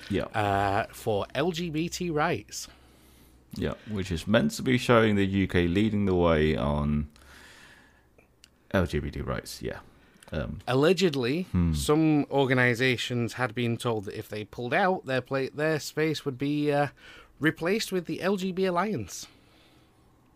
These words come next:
Speaker 2: Allegedly.
Speaker 1: Allegedly. But
Speaker 2: Now,
Speaker 1: then enough
Speaker 2: I, I don't, unfortunately don't have a, a full source on that, but that, that
Speaker 1: No.
Speaker 2: was one of the, uh, ones that was, uh, being, being, uh, oft repeated on Twitter, so take that with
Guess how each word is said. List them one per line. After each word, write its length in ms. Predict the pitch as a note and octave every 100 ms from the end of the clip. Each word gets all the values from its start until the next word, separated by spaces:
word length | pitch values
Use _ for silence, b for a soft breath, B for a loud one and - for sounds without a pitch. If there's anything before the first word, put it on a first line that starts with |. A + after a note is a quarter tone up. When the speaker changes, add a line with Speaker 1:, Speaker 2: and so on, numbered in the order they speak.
| B B B B -
Speaker 2:
Allegedly. 640 | B2 B2 G#2+ G#2 F#2+ B1+ - b b b - - -
Speaker 1:
Allegedly. 640 | F#2+ C#2+ - - D2+ D#2+ - _ _ - -
But 100 | A#2+
Speaker 2:
Now, 240 | B2+ B2
Speaker 1:
then 140 | - B2+
enough 160 | F2
Speaker 2:
I, 80 | B2
I 40 |
don't, 220 | B2+ C3+ C3+
unfortunately 560 | C#3+ D3+ C3 D3 C3+
don't 220 | C3 C3
have 220 | B2 B2+ B2+
a, 320 | B2+ B2 B2+
a 80 | A#2
full 260 | - D3 C3+
source 320 | D#3+ E3 -
on 140 | D3
that, 200 | D3 B2+
but 120 | A#2+
that, 240 | A#2 B2+ -
that 160 | A#2+
Speaker 1:
No. 40 | A#2+
Speaker 2:
was 140 | A#2
one 180 | A#2+ A#2+
of 140 | A2+
the, 300 | G#2+ A2+ A2+
uh, 140 | A2 G#2 - _ _ _ _ _ - C3+
ones 220 | A#2 G#2
that 120 | A2+
was, 320 | G#2+ A2 G2+ A2
uh, 200 | G#2 G2
being, 240 | A2+ A2 - A2+
being, 420 | A#2 A2 G#2+ G#2+
uh, 140 | G2+ - b b b b - -
oft 260 | B2+ - A2+
repeated 400 | G2+ A2+ G2 G#2+
on 160 | G2
Twitter, 380 | - B2+ B2+ D#3
so 260 | - G#2+ F#2+
take 260 | A#2 A#2
that 180 | A#2 A2+
with 340 | A2 G#2+ -